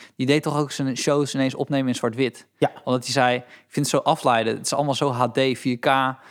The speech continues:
Speaker 1: is allemaal zo gedetailleerd.
Speaker 2: Ja.
Speaker 1: Ik wil niet dat je de poriën in, in, in mijn gezicht ziet.
Speaker 2: Ja.
Speaker 1: Ik wil gewoon dat je luistert naar de grappen die ik maak."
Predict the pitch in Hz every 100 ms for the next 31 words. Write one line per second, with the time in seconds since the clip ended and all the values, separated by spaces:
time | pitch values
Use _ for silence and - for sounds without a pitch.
0 | - - 147 147 156 151 131 135 131 131
1 | 156 120 123 - _ 135 110 135 156 143
2 | 135 127 113 147 143 131 127 - 135 131
3 | 131 131 127 135 123 - 160 - - 110
4 | - - 123 - - - 131 123 131 139
5 | - 135 123 123 113 131 127 117 117 139
6 | 123 113